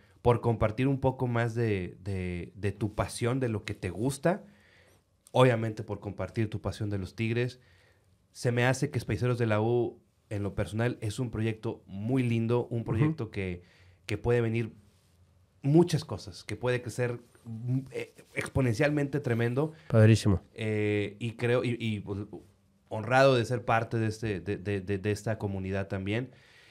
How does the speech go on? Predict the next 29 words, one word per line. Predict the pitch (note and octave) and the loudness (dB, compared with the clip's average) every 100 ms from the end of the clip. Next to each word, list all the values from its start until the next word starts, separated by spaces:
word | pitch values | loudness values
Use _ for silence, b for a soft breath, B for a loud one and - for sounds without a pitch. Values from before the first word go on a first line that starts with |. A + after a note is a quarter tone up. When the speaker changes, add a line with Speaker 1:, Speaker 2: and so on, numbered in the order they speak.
| b | b
Speaker 1:
Y, | - G2+ G#2 G#2 G#2 G2+ F#2 | -8 -6 -4 -4 -2 -4 -4
y, | A2 | -6
pues, | - G#2 | -4 -2
la | G#2 | 0
verdad | G#2 A2 | 2 2
es | |
que | - | 0
te | A2+ | 0
agradezco | G#2 G#2 A#2 | 0 0 -2
otra | A2 G#2 | -2 -2
vez | G2+ | -2
tu, | - | -6
tu | G2 G2 | -12 -10
tiempo | - A2+ A2+ A#2+ B2 - | -2 -2 -2 -2 -4 -6
y | G#2 G#2+ G#2+ | -10 -8 -8
que | G#2+ G2 | -6 -6
pudieras | F#2+ F#2+ F#2+ G2+ G2+ | -8 -6 -2 -2 -4
platicar | G2+ G2 G2 G2+ | -8 -10 -6 -6
un | G2+ | -6
poquito | G2 G2 G2+ G#2 F2+ | -8 -10 -8 -6 -6
de | |
tu | E2+ F#2 | -6 -6
manera | F2+ G#2 A2+ | -4 -2 -2
de | G#2+ | -2
pensar | G#2 F#2 A#2 - | -4 -2 -4 -4
y | G#2 | -6
sobre | B2+ A2+ G2+ | -4 -4 -4
todo | A2 G#2+ | -4 -4
del, | F#2+ G#2 A2 A2+ | -4 -4 -4 -6